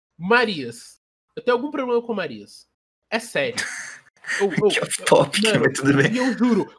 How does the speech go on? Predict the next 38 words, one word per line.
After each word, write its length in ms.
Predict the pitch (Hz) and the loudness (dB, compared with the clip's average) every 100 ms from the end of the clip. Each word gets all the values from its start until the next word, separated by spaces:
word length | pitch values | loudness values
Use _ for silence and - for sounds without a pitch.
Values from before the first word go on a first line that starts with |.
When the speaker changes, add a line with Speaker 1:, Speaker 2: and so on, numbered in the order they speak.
| _ | _
Speaker 1:
quatro 560 | - 226 226 311 - 262 | 0 4 4 2 -4 -6
delas, 720 | 175 170 175 202 214 - - _ _ _ | -2 -2 0 -2 -4 -10 -20 _ _ _
e 80 | 202 | -16
tipo 160 | 190 208 | -12 -12
assim, 200 | - 170 | -12 -14
quatro 460 | - 196 208 240 208 | -6 -2 -2 -4 -12
tem 180 | - 208 | -10 -10
o 60 | |
mesmo 240 | 175 185 185 | -8 -8 -8
nome. 340 | 120 104 _ _ _ _ _ _ _ _ _ | -10 -14 _ _ _ _ _ _ _ _ _
Speaker 2:
Uhum. 320 | - 120 107 110 _ _ _ _ _ | -8 -6 -4 -6 _ _ _ _ _
Speaker 1:
Eu 140 | 185 | -2
acho 180 | 226 - | -2 -2
isso 160 | 277 262 | -4 -6
bizarro, 400 | 233 294 214 202 | -4 0 0 0
Speaker 2:
E 100 | - 107 | -6 -6
aí, 60 | |
Speaker 1:
porque 160 | - - | -2 0
Speaker 2:
vai. 40 | |
Speaker 1:
eu 60 | 294 | 0
não 160 | 269 339 | 0 -2
escolho, 840 | - - - 202 180 165 127 104 _ _ _ _ _ | -4 -8 -2 0 2 -2 -8 -12 _ _ _ _ _
tá 80 | 127 | -16
ligado? 400 | 123 143 117 - | -8 -6 -6 -12
Eu 120 | 139 | -12
não, 220 | 160 196 190 - | -12 -12 -4 2
Speaker 2:
Aham. 200 | 220 214 | 4 6
Speaker 1:
eu 80 | |
não 100 | 233 233 | 4 0
falo, 240 | 208 180 | -2 -4
"Hum, 160 | 214 190 - _ | -6 -8 -10 _
vou 180 | - 202 | 0 2
atrás 440 | 196 185 180 170 147 | 2 0 -2 -2 -4
de 80 | 175 | -6
uma 160 | 175 | -4
Maria." 320 | 170 160 131 143 | -4 -6 -6 -4
Não, 240 | 185 151 - _ _ | -4 -4 -10 _ _
acontece. 1160 | - - - 233 240 - 156 147 - - 113 104 | -16 -12 -6 -6 -6 -6 -6 -8 -12 -18 -20 -20